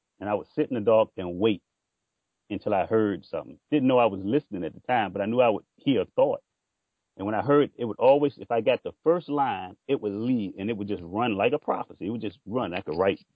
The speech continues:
for days off this inspiration. After a while, that didn't work. So I was like, "Hmm." So I sat in the dark and started thinking of all of the painful experiences of my life. I don't know why I did that. I guess something told me. So I'm thinking of all, and I made myself angry.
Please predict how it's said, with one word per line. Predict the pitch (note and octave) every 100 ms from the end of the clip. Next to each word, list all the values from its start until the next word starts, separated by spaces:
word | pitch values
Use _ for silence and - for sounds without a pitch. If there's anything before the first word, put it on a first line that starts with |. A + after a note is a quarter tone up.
| - -
for | G#2+
days | E2 A2 F#2 E2+ - _ _ _
off | G2 F#2
this | G#2 F#2
inspiration. | A2+ G#2 G#2 G#2+ G#2+ - - _ _ _ _
After | C#3+ D#3 -
a |
while, | B2 C#3+ C#3 G#2+
that | C3 C3+
didn't | A2 F2+
work. | E2 D2+ - _ _ _
So | -
I |
was | A2
like, | F#2+ E2+
"Hmm." | A2+ F2 - _ _
So | G#2+
I | F2+ -
sat | A#2+ A#2+
in | A2+
the | G2+
dark | G2 A2 A2 _ -
and | F#2+
started | - G#2+ G#2+ G#2 - -
thinking | B2 A2+ G#2+
of | G2+ G2+ F#2+ - _ _ _
all | A2 A#2+ B2
of | G#2+
the |
painful | - C#3+ B2+ B2 A2
experiences | G#2 _ F3+ F3+ A2+ F#2 F2
of | D#2
my | D2+
life. | D2 C#2
I | F#2+
don't | C#3
know | A#2
why | G2+ A#2+ G2
I |
did | F2 E2+
that. | F#2+
I | F2
guess | G#2 -
something | G#2 D#2 -
told | G2 E2+
me. | E2 _ _ _
So | -
I'm | B2
thinking | - C3+
of | A#2+
all, | A#2+ A#2 - C#2+
and | G#2+
I |
made | A#2 B2
myself | G#2+ G#2 A2 F#2
angry. | C3 F3+ G2 G2+